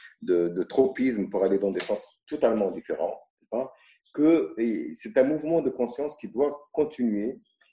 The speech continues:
Et je pense que cette, euh, intelligence collective qui se crée par la, par une technologie bien comprise, euh, va continuer peut-être à, à alimenter cette possibilité-là et, et à faire que des projets, euh, peuvent, euh, s-,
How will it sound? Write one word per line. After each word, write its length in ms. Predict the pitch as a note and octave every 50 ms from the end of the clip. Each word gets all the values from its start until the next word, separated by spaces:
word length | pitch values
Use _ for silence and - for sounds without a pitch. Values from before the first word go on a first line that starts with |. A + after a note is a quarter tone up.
| _ _ -
Et 80 | G#2
je 100 | G#2 A2
pense 380 | A#2+ A#2 - E3+ F#3 F#3 - -
que 120 | - A#2+
cette, 320 | A2+ - - G#2+ - - -
euh, 240 | F2+ F2+ F2 E2+ F2
intelligence 440 | G#2 G#2 - A#2+ A2+ A2 A#2+ A#2 -
collective 440 | A#2 G2+ G2 F#2+ - C3+ B2+ A#2 -
qui 80 | -
se 120 | - - -
crée 420 | - - - A2+ G#2 F#2+ - - _ _ _ -
par 160 | D#2+ E2 E2
la, 300 | E2+ E2 D#2+ D#2+ D2 - - - _ -
par 220 | F#2+ E2 E2 F2
une 120 | F#2 F2+ -
technologie 680 | - G2+ G#2 G#2+ G2+ G2+ G2 F#2+ F2+ E2+ F2 G2+ G#2 F#2+
bien 180 | E2 F2 D#2+
comprise, 680 | - F#2 E2 - - - C3 D#3+ D3+ A2 F#2 F#2 E2 - - _ _ _ _ _ _ - -
euh, 400 | G2+ G2+ G2 F#2 F2+ F2+ E2+ F2 - - - -
va 240 | B2 C3+ C#3 - - - - -
continuer 460 | - B2 A#2+ - A#2+ A#2+ B2 C3+ C3+
peut-être 520 | - - G#2+ G#2+ A2+ A2+ A2+ - - - F#2
à, 340 | F2+ F2 E2 E2 E2 - -
à 100 | G2 F#2+
alimenter 560 | F#2+ G2 G#2+ G#2+ G#2+ G#2+ G#2+ G#2 - C3+ C3+
cette 200 | B2+ - - - -
possibilité-là 800 | - G2 - - F#2 F#2 F2+ F2 - F#2 F#2 G#2+ B2 C#3+ - - - - _ _ _ _ _
et, 300 | - G2 G2 G2 F#2 -
et 60 | F#2+ G#2+
à 80 | G#2
faire 240 | - - C#3+ - -
que 80 | - B2
des 240 | G#2 F#2+ G#2+ A2+
projets, 880 | A2+ - - - - - E3 E3+ E3 - A#2 B2+ D3 E3 F#3 F3+ - _ _ _ _ _ _ -
euh, 40 | - - - _
peuvent, 480 | - E3+ F#3+ F#3 F3 D#3 A2+ G2 F2+ F#2+
euh, 480 | G2 F#2 F#2 - - F2 G2+ G2 G2 F#2+
s-, 260 | G2 - - -